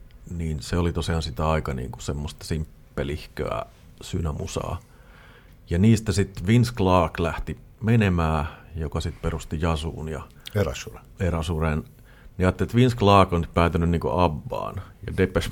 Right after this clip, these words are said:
Speaker 1: Mode on päätynyt johonkin ihan muuhun.
Speaker 2: Musaa.
Speaker 1: <laughs> Niin. Et se, se niinku tavallaan si-, siitä lähti, eikä ole ainut keissi, että lähti niinku erilaisia linjoja. Ja ne, jotka pysy siinä, niinku ihan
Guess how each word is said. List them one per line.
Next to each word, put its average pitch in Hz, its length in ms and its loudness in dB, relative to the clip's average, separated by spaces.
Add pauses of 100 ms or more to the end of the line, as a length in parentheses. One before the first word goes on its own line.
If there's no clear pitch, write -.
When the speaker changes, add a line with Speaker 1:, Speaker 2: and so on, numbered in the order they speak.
(120)
Speaker 1:
Mode 104 240 0
on 98 80 -4
päätynyt 78 480 -2
johonkin - 440 -8 (420)
ihan 90 220 0
muuhun. - 180 -4
Speaker 2:
Musaa. 104 400 2 (180)
Speaker 1:
<laughs> - 120 0
Niin. 208 200 2 (1120)
Et 98 140 -2
se, 101 180 4
se 110 140 4
niinku 98 180 4
tavallaan 101 340 6
si-, 104 180 4
siitä 101 300 2
lähti, 104 280 4
eikä 90 180 6
ole 104 120 10
ainut 85 260 2
keissi, 73 300 -4
että 67 140 -6
lähti 78 240 -2
niinku 67 220 -2
erilaisia 73 600 -4 (260)
linjoja. 82 420 0 (1080)
Ja 85 60 -2
ne, 87 100 4
jotka 80 200 -2
pysy 90 280 4
siinä, 85 220 2
niinku 82 200 -2
ihan 85 240 0